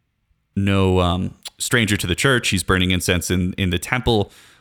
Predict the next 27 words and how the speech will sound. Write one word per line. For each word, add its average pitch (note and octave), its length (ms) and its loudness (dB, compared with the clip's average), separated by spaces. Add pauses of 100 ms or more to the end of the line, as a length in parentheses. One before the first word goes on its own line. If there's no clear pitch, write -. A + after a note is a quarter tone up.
(140)
Uh, F#2 220 0
but G#2 160 2
even, G3+ 280 0
even F#3+ 220 0
though C3+ 120 4
he's A2+ 220 0
sort A2+ 240 2
of G2 100 -2
come A2 180 -2
to G#2 100 -4
grips A2 240 0
with A2+ 100 -2
these G#2 200 -2
things, F#2+ 260 -2
he's E2+ 180 -6
familiar G2 400 0
with F#2+ 220 0
them, F2+ 220 0
he's, - 720 -4
uh, F2+ 340 -4
spooked - 600 -2
when, F#2 420 -2 (100)
when F#2+ 400 -6 (120)
Gabriel F2+ 340 0
shows F#2 360 0
up. G2 280 -2
So, F#2 340 0